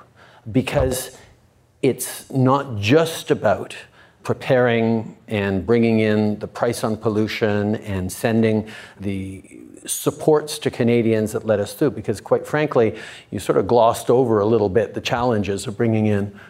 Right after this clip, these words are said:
a price on pollution. Bringing in a broad-based price on pollution was a massive challenge, and quite frankly, we're now leading, uh, at cop twenty-seven, no, sorry, cop twenty-six in Glasgow.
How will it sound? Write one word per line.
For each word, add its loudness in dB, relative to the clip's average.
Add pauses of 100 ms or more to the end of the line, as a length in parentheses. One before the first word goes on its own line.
a -8
price -4
on -2
pollution. -2 (400)
Bringing 4
in 2
a 2
broad-based 0
price -2
on -6
pollution -8 (320)
was 2
a 2
massive 0
challenge, -2
and -6
quite -2
frankly, 2
we're 4
now 2
leading, 4 (280)
uh, 2
at -2 (240)
cop -4
twenty-seven, -2 (360)
no, -2
sorry, -4
cop -2
twenty-six -2
in -4
Glasgow. 4